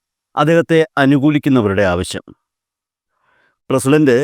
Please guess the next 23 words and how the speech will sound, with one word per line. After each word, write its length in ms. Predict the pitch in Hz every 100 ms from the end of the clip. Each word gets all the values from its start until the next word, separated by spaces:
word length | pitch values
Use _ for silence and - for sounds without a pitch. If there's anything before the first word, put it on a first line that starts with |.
| -
എന്തെങ്കിലും 400 | 127 143 151 151
കാരണവശാൽ 420 | 147 147 139 139
രാജിവയ്ക്കുകയോ 840 | 131 123 120 131 131 139 131 127 120 127
പുറത്തു 320 | - 117 -
പോവുകയോ 500 | 110 117 120 120 123
ചെയ്താൽ 460 | 117 110 107 98 95 110 104
വൈസ് 280 | 113 127 -
പ്രസിഡന്റിന് 600 | - 123 135 131 127 131
ചുമതല 460 | - 120 120 131 135
കൈമാറുന്നതാണ് 840 | 123 113 123 127 131 127 120 117
രീതിയെന്നും 500 | 107 107 117 98 85 69 _ _ _ _ _ -
അങ്ങനെയെങ്കിൽ 460 | 131 175 180 170 185
പദവിക്ക് 480 | 160 156 151 - 175 -
അർഹൻ 340 | 127 143 127 123 -
അബിൻ 240 | 120 143 151
വർക്കിയാണെന്നുമാണ് 1040 | 135 - 143 123 127 143 160 131 101 110 107
ഇവർ 140 | 117
വ്യക്തമാക്കുന്നത്. 720 | 110 98 - 107 92 87 85 - _ -
നേരത്തെ 380 | 107 123 - 147 147
അബിൻ 200 | 123 123 135
വർക്കിയുടെ 400 | 120 139 139 135
പേരിന് 340 | 131 120 127
പുറമെ 380 | 117 113 120 101